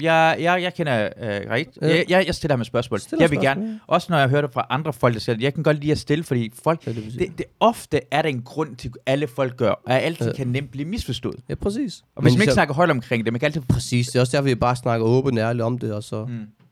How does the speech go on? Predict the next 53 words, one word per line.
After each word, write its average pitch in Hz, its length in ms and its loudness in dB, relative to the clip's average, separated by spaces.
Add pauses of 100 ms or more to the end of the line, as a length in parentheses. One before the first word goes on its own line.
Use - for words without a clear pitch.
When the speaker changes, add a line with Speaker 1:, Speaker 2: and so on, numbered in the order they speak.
(320)
Speaker 2:
altså, - 160 -6
jeg 101 60 -4
har 98 60 -4
aldrig, 107 120 -6
som 110 120 0
igen 113 200 2
siger, 117 140 -2
jeg 104 80 -2
har 113 60 -4
aldrig 110 160 -6
fået, 107 240 -2
jeg 104 80 -4
har - 40 -6
aldrig 123 160 0
mødt 127 220 0
dem. 113 100 -6 (440)
Aldrig 120 160 0
Speaker 1:
Nej. 120 40 -2
Speaker 2:
fået 127 100 4
en 117 40 2
besked 123 280 -2
fra, 117 160 -4
aldrig 143 240 2
mødt 131 220 2
dem 131 100 -2
på, 110 340 -4 (560)
på 101 560 -2 (240)
Comedy 120 320 0
Zoo, 117 180 0
men 113 240 2
fordi 135 160 2
vi 139 180 -2
to 165 220 0
snakker 127 400 -2 (300)
om - 80 -6
det 110 100 -2
samme 120 280 4
emne, 120 180 6
så - 120 -6
kan 113 140 0
det, 110 300 -2 (760)
så 117 140 -2
kan 113 260 0
comedyen 135 380 2
godt 113 140 2
være 107 80 2
anderledes. 120 440 -2
Speaker 1:
Vi 131 80 0
kan 127 60 4
også 185 140 2
være, 151 180 2
vi 127 80 0
er, 123 160 2